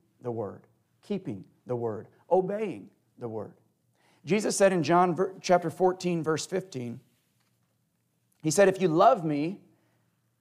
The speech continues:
what? "Keep my commandments. If you love me, keep my commandments." In First John two, verses three and four, it says this,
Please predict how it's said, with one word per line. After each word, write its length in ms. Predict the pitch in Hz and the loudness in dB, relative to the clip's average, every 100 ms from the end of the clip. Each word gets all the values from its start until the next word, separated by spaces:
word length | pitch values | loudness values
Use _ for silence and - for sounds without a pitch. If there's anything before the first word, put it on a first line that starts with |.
| _ _ | _ _
what? 340 | - 143 - - _ _ _ _ | -2 -2 -4 -18 _ _ _ _
"Keep 400 | 277 285 165 - _ _ _ _ _ _ | 0 0 -2 -12 _ _ _ _ _ _
my 140 | 165 | -2
commandments. 680 | 160 175 180 175 113 - - _ _ _ _ _ _ - | -2 -2 -2 -2 -6 -16 -20 _ _ _ _ _ _ -4
If 120 | 220 | 0
you 120 | 240 | 2
love 240 | 233 254 | 4 4
me, 140 | 202 208 | 2 -4
keep 400 | - 311 339 - - _ _ | 0 0 0 -6 -20 _ _
my 180 | 160 151 | 0 0
commandments." 580 | 151 151 143 - - - _ - | -2 -4 -6 -8 -14 -20 _ -2
In 160 | 208 | 0
First 280 | 185 233 226 | 4 4 4
John 300 | 202 202 185 | 2 2 2
two, 300 | - 247 240 | 0 -2 0
verses 340 | 170 180 175 - | 0 -2 -4 -8
three 220 | 180 185 | -4 -2
and 120 | 156 | -2
four, 360 | 170 226 202 156 - | 2 4 4 0 -6
it 120 | - 175 | -6 0
says 280 | 185 170 | 2 2
this, 340 | 135 226 143 | 4 2 0